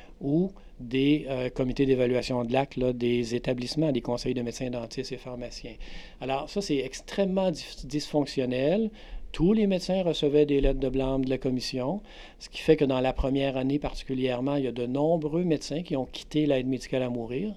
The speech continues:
et qui ne reviendront jamais parce qu'ils disaient, « Écoute, moi, c'est déjà assez compliqué comme ça, là. C'est en plus pour me faire écœurer par du monde qui lise des papiers, là,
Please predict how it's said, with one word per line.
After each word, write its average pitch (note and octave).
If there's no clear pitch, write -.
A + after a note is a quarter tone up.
et C#3+
qui -
ne B2+
reviendront B2
jamais A#2+
parce -
qu'ils B2
disaient, « B2
Écoute, C3+
moi, C3
c'est C3
déjà A#2+
assez B2
compliqué B2+
comme B2
ça, E3+
là. C#3+
C'est -
en A#2+
plus C3+
pour B2
me A#2+
faire B2+
écœurer B2
par B2
du A#2
monde B2+
qui -
lise A#2+
des A#2
papiers, C3+
là, F3